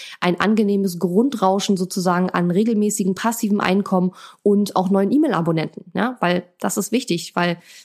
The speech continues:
wenn neue E-Mail-Abonnenten reinkommen in deinen Funnel, dann machst du auch, dann verdienst du auch Geld. Deine Produktleiter steht, also dein Produktportfolio. Du hast viele Kunden, die immer wieder bei dir kaufen und dein Team ist gut eingearbeitet und unterstützt dich, wo es kann, in dieser Phase.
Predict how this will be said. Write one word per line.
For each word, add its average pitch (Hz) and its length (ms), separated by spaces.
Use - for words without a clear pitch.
wenn 190 220
neue 185 160
E-Mail-Abonnenten 226 640
reinkommen 214 420
in 202 60
deinen 190 180
Funnel, 208 320
dann 185 160
machst 180 260
du - 60
auch, 175 240
dann 180 100
verdienst 180 320
du 202 60
auch 202 100
Geld. - 300
Deine 190 160
Produktleiter 269 680
steht, 294 340
also 196 180
dein 190 240
Produktportfolio. 247 880
Du 214 80
hast 214 220
viele 302 240
Kunden, 254 360
die 214 80
immer 262 260
wieder 240 160
bei 208 140
dir 220 100
kaufen 196 380
und 190 180
dein 185 140
Team 214 240
ist - 220
gut 220 240
eingearbeitet 185 680
und 185 160
unterstützt 185 560
dich, 196 280
wo 170 140
es - 180
kann, 165 300
in 185 140
dieser 185 200
Phase. 214 440